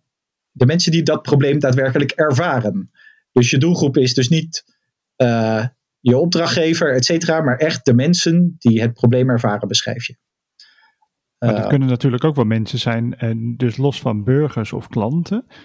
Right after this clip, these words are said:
Speaker 2: dan kunnen dat ook wel, eh, medewerkers bijvoorbeeld van de Sociale Verzekeringsbank zelf zijn.
Speaker 1: Ja, als die, eh, een soort van onderdeel van het probleem zijn. Vaak als je bijvoorbeeld een probleem hebt in een, eh, eh,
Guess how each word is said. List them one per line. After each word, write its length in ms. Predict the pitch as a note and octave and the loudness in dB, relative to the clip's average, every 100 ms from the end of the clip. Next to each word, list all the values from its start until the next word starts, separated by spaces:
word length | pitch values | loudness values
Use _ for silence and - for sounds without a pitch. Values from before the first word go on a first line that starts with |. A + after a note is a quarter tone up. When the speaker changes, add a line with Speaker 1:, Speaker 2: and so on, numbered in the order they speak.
| _ - | _ -8
Speaker 2:
dan 200 | B2 - | -6 0
kunnen 260 | C3+ A2+ | 0 0
dat 200 | A2 G#2+ | -2 -2
ook 240 | D#3+ D#3+ - | -2 -2 0
wel, 320 | G#2+ A2 - | -2 -2 -6
eh, 240 | A#2+ A2+ | -4 -4
medewerkers 720 | A2+ B2 B2 A#2+ B2 A#2+ B2 | -2 -2 -2 -2 -4 -4 -8
bijvoorbeeld 380 | A#2 B2 C3+ B2+ | -4 -2 -2 -4
van 240 | - B2+ C3 | -4 -4 -2
de 120 | C3+ | -4
Sociale 340 | C#3+ C#3+ C#3 | -4 -2 -2
Verzekeringsbank 580 | C3 E3+ E3 D#3+ E3 D#3+ | -2 -2 -2 -2 0 0
zelf 220 | F#3 C#3+ | 0 -2
zijn. 400 | - F#2+ F#2+ - _ _ - - - - | -2 -6 -6 -12 _ _ -14 -12 -12 0
Speaker 1:
Ja, 200 | E3 G#3 | 2 2
als 340 | B2+ C3 D#3 | 0 0 0
die, 360 | D#3 E3+ D#3 - | 0 2 0 0
eh, 440 | C#3 C3 C3 C3 | 0 0 0 0
een 100 | E3 | 0
soort 200 | - D3+ | 0 0
van 220 | - C#3+ - | 0 0 2
onderdeel 480 | F3+ D#3 C#3+ D3 | 4 4 2 2
van 120 | C3 C3 | 2 0
het 120 | B2 | 0
probleem 380 | C3+ B2 B2 C3+ | 2 2 2 0
zijn. 200 | E3+ F#3 | 0 0
Vaak 320 | C3+ B2 B2 | 0 0 0
als 160 | B2 | 0
je 80 | - | 2
bijvoorbeeld 320 | A#2+ C3 B2 | 2 2 2
een 160 | B2+ A#2+ | 0 2
probleem 380 | C3 A#2+ D3+ D#3 | 2 2 2 0
hebt 180 | B2 - | 0 0
in 200 | C#3 A#2+ | 2 4
een, 220 | A#2 A#2+ | 4 2
eh, 400 | A#2 A#2 A2+ A2 A#2+ - - - _ _ | 2 0 0 -2 -6 -18 -20 -20 _ _
eh, 680 | - A2 A2 G#2+ - B2+ | -6 -4 -2 -4 -6 -6